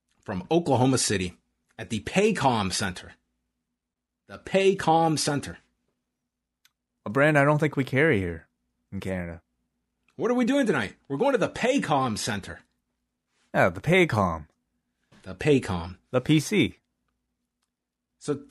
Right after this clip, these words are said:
Speaker 1: all week long, they, uh, advertised three matches. Bobby Lashley versus Sheamus. The Miz versus John Morrison in a heated battle of tag partners. And Eva Marie versus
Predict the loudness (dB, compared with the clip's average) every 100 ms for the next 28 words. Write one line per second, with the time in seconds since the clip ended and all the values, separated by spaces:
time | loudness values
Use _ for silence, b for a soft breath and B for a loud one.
0 | -2 0 2 2 2 2 2 -2 -8 _
1 | _ _ _ _ _ _ _ _ _ -4
2 | 0 -2 -2 -2 0 2 2 0 0 0
3 | 2 -2 -8 -14 -16 _ _ _ _ _
4 | _ _ _ _ _ _ _ -4 0 2
5 | 4 2 2 2 0 -2 -4 -4 -4 -4
6 | -6 -8 -12 _ _ _ _ _ _ _
7 | _ _ _ -2 0 2 2 0 0 0
8 | 2 0 2 2 2 2 0 0 -2 -6
9 | -8 _ _ _ -10 -8 -8 -2 2 2
10 | 0 -2 0 0 -2 -10 -12 _ _ -14
11 | -4 0 0 -2 -8 -6 -4 -4 -6 _
12 | _ _ _ _ _ _ 0 0 2 0
13 | 2 2 2 2 0 -2 -2 0 -2 -2